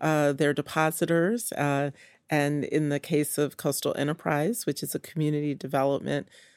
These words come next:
uh, financial institution certified by Treasury, uh, that their regulators care about the mission and the impact that they're creating.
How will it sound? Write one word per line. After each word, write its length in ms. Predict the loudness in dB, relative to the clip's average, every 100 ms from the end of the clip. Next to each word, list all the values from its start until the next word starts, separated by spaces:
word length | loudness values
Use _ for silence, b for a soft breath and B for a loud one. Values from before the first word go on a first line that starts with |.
| b -14
uh, 120 | -14 -2
financial 540 | 0 2 2 2 0
institution 880 | 0 0 -2 -2 -2 0 -2 0 0
certified 580 | 0 0 0 0 0 0
by 140 | -2
Treasury, 720 | -2 0 0 2 0 0 -2 b b b -2
uh, 220 | 0 2
that 120 | 4
their 140 | 4
regulators 640 | 6 4 4 2 2 0 -4
care 300 | 2 2 2
about 320 | 0 -2 0
the 80 | 0
mission 540 | 0 0 -2 -2 -4
and 180 | -4 -4
the 100 | -2
impact 380 | -6 -4 -6 -6
that 140 | -4
they're 120 | -4
creating. 480 | -4 -6 -6 -6 -12